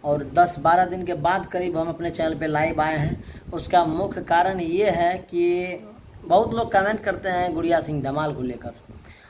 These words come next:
और उसी पे आज हम चर्चा करेंगे गुड़िया सिंह धमाल को लेकर कि वो कहाँ है, नहीं है, क्या कर रही है, भगवान जाने। लेकिन उस पे, उसी पे हम लोग चर्चा करेंगे। और बहुत सारे आदमियों का कमेंट आता है मेरे YouTube channel पर कि "भैया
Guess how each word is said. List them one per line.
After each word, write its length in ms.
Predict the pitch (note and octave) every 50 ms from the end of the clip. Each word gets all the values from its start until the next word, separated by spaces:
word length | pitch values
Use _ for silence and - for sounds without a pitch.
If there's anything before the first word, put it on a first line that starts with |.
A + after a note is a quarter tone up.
| - -
और 140 | D3 D3+ D3+
उसी 200 | D3 C#3+ F3 F#3
पे 100 | F3+ F#3
आज 180 | E3+ E3+ D#3+
हम 120 | E3 E3 E3
चर्चा 400 | - - D#3+ D3+ - - F3 E3+
करेंगे 420 | E3+ - D#3 D#3 D#3 D#3 D#3 D#3+
गुड़िया 280 | D3 D3+ D3+ D#3 D#3 C#3+
सिंह 220 | - D#3 D3 C3+
धमाल 340 | B2 C3 C#3 D3 D3+ D3 D3
को 120 | C#3+ C#3+
लेकर 340 | C#3 C#3 C3+ C3+ - C#3+ C#3+ - - - - - _ - - - - - - - - - - - - - - - -
कि 140 | C#3+ C#3+ C#3
वो 500 | C#3+ D3 D#3 D#3 D#3 D#3 D#3 D#3 D#3 C3+ - - - -
कहाँ 240 | D#3 E3 F#3 G#3 G3+
है, 160 | F#3 F3+ F3
नहीं 200 | E3+ E3+ F3 F3+
है, 100 | F3 E3+
क्या 160 | - E3 D#3
कर 180 | D3+ - D#3 C#3+
रही 140 | C#3+ D3 D3+
है, 80 | D3+
भगवान 400 | C#3 B2+ C3 C3 C3+ C3+ C3+ C#3
जाने। 200 | C3 C3 C#3 D3+
लेकिन 260 | D3 C#3+ C#3 - D#3
उस 180 | D#3+ D#3 - -
पे, 100 | - G#3
उसी 280 | - G#3 - - - -
पे 100 | A3 F#3+
हम 120 | F3+ F3
लोग 140 | E3+ D3+ -
चर्चा 280 | D#3+ C#3+ - - D3
करेंगे। 380 | - - B2 B2 A#2+ A#2+ B2 - - - - - - - - - - D3
और 200 | D3 D3 C#3+ C3+
बहुत 300 | C#3+ D#3+ F3 F3+ F3+ -
सारे 200 | F#3 F3+ F3+ F3+
आदमियों 340 | F3 F3 E3 F3 F#3+ F#3+
का 80 | F#3 F3
कमेंट 420 | F3 - F3 E3+ F3 F#3 F#3+ F3+
आता 280 | F3 E3 D#3+ - E3+ E3
है 120 | D#3+ D#3+
मेरे 320 | E3 E3 E3 E3 D#3+ E3+ D#3+
YouTube 320 | E3 E3 D#3 D#3+ F#3+ E3
channel 280 | D3 - D#3+ D#3+ D#3+ D3+
पर 180 | A#2+ D3 C#3
कि 200 | C3+ - D3+ D3+
"भैया 500 | C3 C3 C#3 D3 D#3+ E3 D#3+ D3+ C3 -